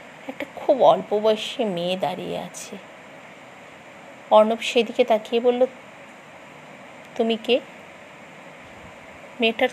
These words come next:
চোখ দিয়ে জল গড়িয়ে পড়ছিল। অর্ণবের সামনে এসে মেয়েটা বলল হাত জোর করে, "আ-,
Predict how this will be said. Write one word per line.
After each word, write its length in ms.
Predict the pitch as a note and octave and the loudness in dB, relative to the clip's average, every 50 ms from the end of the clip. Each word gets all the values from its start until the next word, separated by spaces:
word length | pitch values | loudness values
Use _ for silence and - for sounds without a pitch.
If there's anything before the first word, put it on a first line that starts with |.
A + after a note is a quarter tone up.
| - | -2
চোখ 420 | - - - A#3+ A#3 G#3+ A3+ - - | -4 -2 -2 -2 -6 -8 -10 -10 -8
দিয়ে 260 | B3+ A#3+ G#3+ G#3+ A#3+ - - - - - - - - - - - - - - - G#3+ G#3+ | -6 -6 -6 -6 -8 -12 -16 -20 -20 -20 -20 -20 -20 -20 -20 -20 -20 -18 -14 -12 -8 -6
জল 340 | - A3+ G#3+ G#3 G3+ G3+ | -2 0 2 2 2 2
গড়িয়ে 360 | G3 G3 G3 F#3 F#3+ F#3 F#3 F#3 - | 0 -2 -4 -4 -4 -6 -6 -6 -8
পড়ছিল। 580 | F#3 E3+ F3 - - - - - F3+ F3+ F3+ F#3 - - - - - - - - - - - - - - - | -10 -10 -10 -12 -12 -12 -12 -12 -12 -14 -14 -16 -16 -18 -20 -20 -20 -20 -20 -20 -20 -20 -20 -20 -12 -4 -2
অর্ণবের 420 | G3 G3 F#3+ F#3+ G3 F#3+ G#3 G#3 | -2 0 0 -2 -4 -4 -4 -4
সামনে 500 | G3+ - - - G3+ F3+ F3+ F#3 F#3+ G3 | -4 -6 -4 -2 0 0 -2 -2 -6 -8
এসে 340 | G3 G3+ - - - - F#3+ F#3+ G3 - - - - - - - - - - - - - - - | -8 -6 -6 -6 -6 -6 -8 -10 -12 -18 -20 -20 -20 -20 -20 -20 -20 -20 -20 -20 -20 -18 -10 -4
মেয়েটা 300 | G#3 G3+ G3 - G#3 G3+ | -4 -2 -2 -2 -2 -4
বলল 320 | G#3 G#3 G#3+ G#3+ G#3+ G#3 G3+ G#3+ G#3+ - - - - - - - - - - - | -2 -4 -6 -6 -6 -8 -10 -12 -14 -18 -20 -20 -20 -20 -20 -20 -20 -20 -16 -12
হাত 320 | - - - - G#3 G3 - - | -10 -6 0 2 2 0 0 -4
জোর 180 | - - G3 F#3+ - - | -12 -12 -12 -12 -12 -12
করে, 160 | - F#3+ G3 G3 F#3+ - - - - - - - - - - - - - - - - - - - - - - - - - | -14 -14 -14 -14 -16 -18 -20 -20 -20 -20 -20 -20 -20 -20 -20 -20 -20 -20 -20 -20 -20 -20 -20 -20 -20 -20 -20 -20 -14 -8
"আ-, 160 | - - - | -6 -6 -6